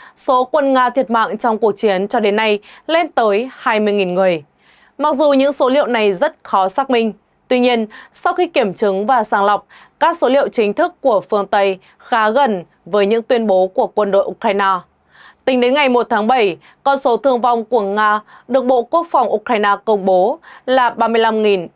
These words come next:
bảy trăm năm mươi binh sĩ Nga thiệt mạng. Số người bị thương và bị bắt gấp ba lần con số này. Các thiết bị bị phá hủy bao gồm ba nghìn bảy trăm ba mươi sáu xe bọc thép chở quân,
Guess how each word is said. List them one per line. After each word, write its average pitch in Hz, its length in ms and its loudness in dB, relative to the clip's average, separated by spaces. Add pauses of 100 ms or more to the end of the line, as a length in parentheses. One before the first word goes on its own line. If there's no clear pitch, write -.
bảy 208 300 0
trăm 202 360 -2
năm 208 220 -2
mươi 196 100 0
binh 190 160 -4
sĩ 277 360 -2 (140)
Nga 208 220 -2
thiệt 220 220 -4
mạng. 190 220 0 (500)
Số 294 200 -2
người 339 160 2
bị 247 160 0
thương 262 320 0
và 220 180 2
bị 196 180 -4
bắt 269 240 -2
gấp 240 280 -2 (180)
ba 202 180 0
lần 175 280 -2 (200)
con 202 180 0
số 190 160 -2
này. 196 320 -2 (460)
Các 277 160 0
thiết 349 120 0
bị 294 220 -2
bị 247 220 -2
phá 220 200 -2
hủy 240 300 0
bao 208 180 0
gồm 202 260 0 (280)
ba 254 140 0
nghìn 240 240 2
bảy 214 140 2
trăm 208 280 -2
ba 202 100 0
mươi 202 120 -2
sáu 185 300 -2
xe 226 160 -2
bọc 202 180 -4
thép 311 180 -2
chở 226 160 -2
quân, 202 300 -2